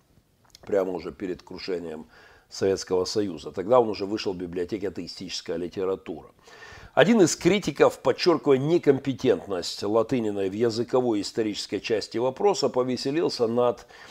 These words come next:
демонстрацией журналистской познаний в иврите. У неё задок переведено как «справедливость». Критик иронически заметил, что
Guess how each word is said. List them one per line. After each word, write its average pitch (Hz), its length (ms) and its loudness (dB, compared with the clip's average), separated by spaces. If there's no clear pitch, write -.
демонстрацией 135 840 4
журналистской 123 640 0
познаний 123 580 2
в 110 60 -10
иврите. 131 580 -2
У 95 120 -4
неё 120 320 0
задок 120 760 4
переведено 117 540 0
как - 240 -2
«справедливость». 135 1300 0
Критик - 380 0
иронически 139 540 4
заметил, 127 500 2
что 104 460 0